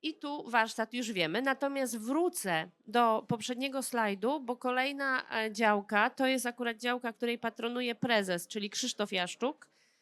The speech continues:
Ze względu na swoje, e, doświadczenie jesteśmy, promujemy, wspieramy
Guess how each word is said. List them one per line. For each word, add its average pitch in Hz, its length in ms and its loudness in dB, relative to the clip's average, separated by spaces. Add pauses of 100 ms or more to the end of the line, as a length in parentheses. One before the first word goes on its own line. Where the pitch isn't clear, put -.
(200)
Ze 240 220 0
względu 247 420 2
na 214 140 0
swoje, 208 680 0
e, 196 400 -2
doświadczenie 220 1300 -2 (720)
jesteśmy, 262 840 0 (540)
promujemy, 262 840 2 (100)
wspieramy 254 800 4